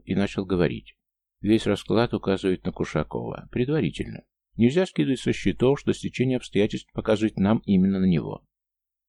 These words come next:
«Может и так», кивнул Щукин, но надо с осторожностью относиться к проверкам. Человека не обидеть. Подытожим. «Ну что, Аркадий Викторович, в сухом остатке мы имеем лишь майора милиции Кушакова.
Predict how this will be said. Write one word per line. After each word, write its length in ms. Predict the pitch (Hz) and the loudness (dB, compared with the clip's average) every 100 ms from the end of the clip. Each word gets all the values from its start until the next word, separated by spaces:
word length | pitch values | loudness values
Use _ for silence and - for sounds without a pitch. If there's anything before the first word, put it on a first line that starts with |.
| - | 0
«Может 340 | 110 123 - | 2 2 0
и 40 | 123 | -2
так», 440 | - 78 - - | 2 0 -2 -10
кивнул 320 | - 73 78 | -4 0 0
Щукин, 520 | 73 - - - - - - | -2 -6 -6 -8 -10 -12 0
но 140 | 110 | 2
надо 160 | 135 131 | 2 0
с 100 | - | -4
осторожностью 720 | 123 139 147 143 131 - 117 | -4 -2 0 0 0 0 -2
относиться 500 | 113 110 - 113 110 | 0 -2 -2 -4 -6
к 80 | - | -2
проверкам. 640 | 113 98 71 - - - _ | 0 2 0 -2 -10 -10 _
Человека 500 | - 120 131 147 - | -6 -2 0 0 0
не 140 | 127 127 | 0 0
обидеть. 500 | 120 - - - - _ | 0 -2 -4 -12 -18 _
Подытожим. 680 | - 165 - - - - - _ _ _ _ _ _ | -2 -2 -2 -6 -6 -10 -12 _ _ _ _ _ _
«Ну 140 | - 156 | 2 2
что, 240 | - 185 | 4 2
Аркадий 400 | 160 - 135 120 | 2 2 0 2
Викторович, 360 | 131 - 120 110 | 0 2 2 2
в 60 | |
сухом 320 | - 104 120 117 | -2 0 2 2
остатке 540 | 113 - 117 117 - | -2 -4 -2 -2 0
мы 180 | 95 92 | 2 4
имеем 240 | 98 123 113 | 4 4 2
лишь 280 | 95 101 | 0 -2
майора 340 | 101 95 101 98 | 0 0 2 4
милиции 480 | 92 87 104 - 92 | 4 2 -2 -2 -4
Кушакова. 680 | 87 - 98 69 - - | -4 -4 -6 -6 -8 -10